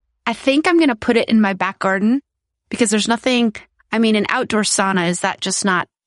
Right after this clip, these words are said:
the coolest? I don't have a huge back garden, but it's big enough. And I am the person who would use the sauna throughout the summer.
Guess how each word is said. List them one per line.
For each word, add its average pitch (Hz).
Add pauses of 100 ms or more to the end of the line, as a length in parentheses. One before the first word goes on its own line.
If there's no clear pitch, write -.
(280)
the 202
coolest? 196
I 220
don't 247
have 285
a -
huge - (380)
back 254
garden, 285
but 208
it's 196
big 208
enough. 220 (680)
And 220 (400)
I 233
am 302
the 330
person 330
who 294
would 320
use 311
the 240
sauna 254
throughout 220
the 233
summer. 214